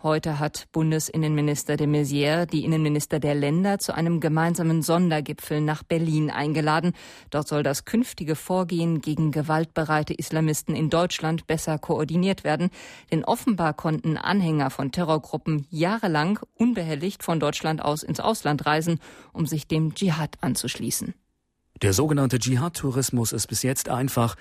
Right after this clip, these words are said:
Speaker 2: Über die Türkei geht es in die Kampfgebiete Syriens oder des Iraks. Bis jetzt haben sich etwa vierhundertfünfzig Menschen aus Deutschland der Terrorgruppe Islamischer Staat angeschlossen.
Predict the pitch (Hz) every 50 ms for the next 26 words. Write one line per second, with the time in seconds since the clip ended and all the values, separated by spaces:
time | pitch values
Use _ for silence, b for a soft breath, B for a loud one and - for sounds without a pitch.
0 | B B B - 127 123 123 127 127 - - 147 139 - 160 151 151 135 123 113
1 | 117 110 117 110 - 113 113 110 - 120 120 110 - - 113 101 113 107 - 113
2 | 107 131 127 110 117 113 107 107 - - - 110 104 104 101 - - 139 127 120
3 | 117 104 95 - - - - B B B B B B B - 107 - 113 117 131
4 | - - - 123 120 110 107 110 127 117 - - 110 107 - - 147 139 131 120
5 | 113 - 127 117 113 - - 123 - 143 139 143 135 - - 123 120 120 - -
6 | 131 127 123 - 135 131 123 117 B B B B B - 139 135 - - 147 135
7 | 120 120 117 110 - 117 110 - 117 117 - 120 - 123 117 107 107 107 107 -
8 | 113 113 - - 120 120 139 - - - 110 107 107 104 101 - - 101 98 -
9 | - - -